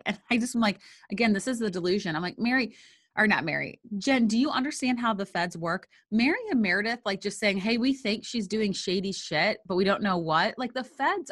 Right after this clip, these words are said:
aren't gonna then, like, raid her home and arrest her and Stuart on somebody, like, try, like, trying on a hunch, you know? Like, I just, I'm like,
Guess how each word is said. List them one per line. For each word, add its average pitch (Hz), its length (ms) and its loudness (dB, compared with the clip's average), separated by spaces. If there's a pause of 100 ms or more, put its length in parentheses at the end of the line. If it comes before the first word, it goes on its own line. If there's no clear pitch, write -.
aren't 220 240 -2
gonna 226 180 -4
then, 202 220 0
like, 170 180 -2
raid 185 420 -4
her 208 200 -4
home 180 680 -2 (360)
and 208 100 2
arrest 208 360 2
her 208 160 -2
and 180 120 -2
Stuart 208 600 0 (400)
on 202 120 0
somebody, 214 460 0
like, 165 260 -2 (800)
try, - 300 -6
like, 202 160 -2 (100)
trying 240 460 0
on 180 100 -2
a 160 80 -2
hunch, 165 540 -8
you 240 100 6
know? 240 240 8
Like, 233 160 4
I 233 120 2
just, 247 180 -2
I'm 240 40 0
like, 226 200 -2